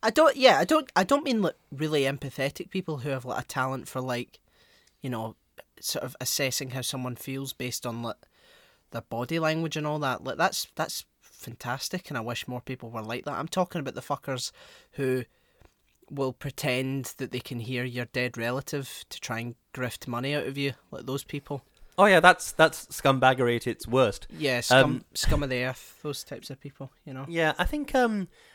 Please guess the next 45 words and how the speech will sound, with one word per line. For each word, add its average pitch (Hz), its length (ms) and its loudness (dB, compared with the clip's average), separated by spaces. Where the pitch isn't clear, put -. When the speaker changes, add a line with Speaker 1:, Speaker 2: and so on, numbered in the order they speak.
Speaker 2:
I 220 100 6
do 277 140 4
agree 240 240 0
with 196 140 -2
you 139 80 -2
that 131 100 -6
people 139 220 2
that 127 100 4
are 127 60 2
like, 123 220 6
"Oh, 208 140 8
I 214 60 10
can 185 180 4
hear 214 520 6
there's, 156 260 0
there's 156 220 -8
someone 262 280 2
in 262 60 0
the 269 80 0
audience. 233 420 -2
Their, 196 420 4
their, 196 280 2
their 202 240 2
grandfather 165 720 6
is 110 180 -2
here. 110 280 0
It's - 180 -10
B-, 208 640 6
B-, 220 760 2
B-, 247 260 6
Bill. 254 380 8
Yes, 302 240 12
Bill. 294 480 6
Speaker 1:
Yeah. 285 300 10
Speaker 2:
Bill, 233 80 12
that's 262 260 6
it." 190 200 6
I 170 80 4
think 180 240 0
that, 226 220 10
<laughs> - 420 6
that's, 202 240 8
that's 202 240 8
sort 156 160 2
of, 135 160 -2